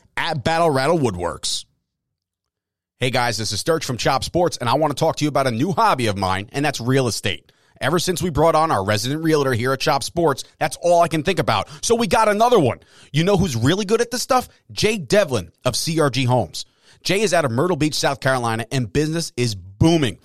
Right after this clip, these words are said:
Whether you're looking to relocate, buy, rent, or literally purchase property and watch your stacks get higher, Jay is the guy to do this for you. He's already in the process of helping me out right now on a possible summer home.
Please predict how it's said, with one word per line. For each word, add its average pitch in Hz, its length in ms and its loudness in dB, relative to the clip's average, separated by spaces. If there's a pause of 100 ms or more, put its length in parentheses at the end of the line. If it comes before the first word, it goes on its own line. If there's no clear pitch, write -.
(240)
Whether 139 180 2
you're 151 100 4
looking 156 220 2
to 120 80 0
relocate, 139 720 -2
buy, 135 440 0
rent, 131 380 -2
or 117 140 -2
literally 170 360 0
purchase - 320 -4
property 156 440 -2
and 120 80 -2
watch 127 180 0
your - 80 -6
stacks - 400 -2
get 104 220 -4
higher, 95 320 0 (280)
Jay 151 260 -2
is 156 180 -4
the 165 80 -2
guy 123 240 0
to 117 80 -2
do 117 160 0
this 104 120 -2
for 107 140 -4
you. 82 220 -6 (280)
He's 196 180 -2
already 226 200 2
in 214 60 0
the 190 80 2
process 180 400 -2
of 123 80 0
helping 143 340 0
me 120 140 -2
out 143 160 2 (120)
right 175 200 0
now 120 340 0
on 156 120 0
a 143 40 0
possible 151 420 -2
summer 220 360 0
home. 107 260 0